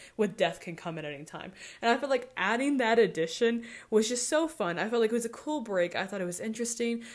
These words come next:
Most of the other breaks were really, really simple and just kind of formal, and I thought that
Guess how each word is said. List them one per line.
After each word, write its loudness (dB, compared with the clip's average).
Most 4
of -4
the -2
other 0
breaks -4
were -10
really, 0
really -4
simple -2
and -6
just -8
kind -6
of -4
formal, -2
and -4
I -2
thought -2
that -8